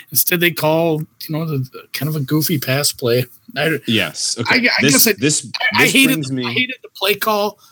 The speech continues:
Speaker 1: much more than the idea of going for it.
Speaker 2: Right. Okay. This brings me to the, the key point of it all then. Okay. If you are an average offense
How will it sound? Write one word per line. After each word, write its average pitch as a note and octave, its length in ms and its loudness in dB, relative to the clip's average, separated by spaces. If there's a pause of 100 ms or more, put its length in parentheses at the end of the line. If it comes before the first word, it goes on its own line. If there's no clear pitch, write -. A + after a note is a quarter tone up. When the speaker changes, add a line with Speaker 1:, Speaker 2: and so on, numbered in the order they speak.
(120)
Speaker 1:
much D#3+ 300 -2
more E3+ 220 -2
than D#3 220 -4
the C3 120 0
idea B2 360 0
of A#2 100 -4
going A2 280 -10
for G#2+ 260 -12
it. - 60 -18 (260)
Speaker 2:
Right. E2+ 220 -4
Okay. E2 380 -6
This B2 160 0
brings C3+ 360 0
me B2+ 140 4
to G#2 140 -4
the, F2 120 -2
the F2 560 -4
key D#3 720 2
point G#2+ 380 0
of D#2 140 -10
it D2+ 80 -8
all C2 220 -8
then. - 200 -20 (960)
Okay. E2 340 -4 (340)
If G2 180 -2
you A#2+ 220 4
are D3 140 2
an G2 180 -4
average G#2+ 640 -4
offense A2 680 -8